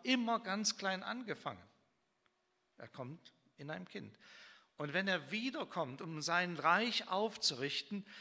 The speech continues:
dann stellen wir uns das auch vor mit einem riesengroßen Karacho, so wie wir uns auch eine Erweckung vorstellen. Wir stellen,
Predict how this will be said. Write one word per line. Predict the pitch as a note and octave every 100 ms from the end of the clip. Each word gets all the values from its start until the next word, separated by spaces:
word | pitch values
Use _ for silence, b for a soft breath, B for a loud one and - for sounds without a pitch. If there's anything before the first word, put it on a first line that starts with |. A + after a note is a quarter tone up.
| B -
dann | F3 F3 -
stellen | - E3+ E3+
wir | F#3 G#3+
uns | G3+
das | G3+ -
auch | A3 A#3+
vor | - D3
mit | D3 C#3+ -
einem | E3 F3
riesengroßen | E3 A3+ A#3 A3 - F#3+ F3+ F#3+ - - - _ _ _ _ _ _ _
Karacho, | - D3 F3+ G#3+ E3+ B2+ F3+ - - _ _ _ _ _ _ _ b b b b
so | - D3+
wie | G#3+
wir | G#3+
uns | G#3+
auch | G3+
eine | G3+
Erweckung | G3 G3+ A3+ A3+
vorstellen. | F3+ E3+ A#2 - F#2+
Wir | A#2+
stellen, | C#3+ - B3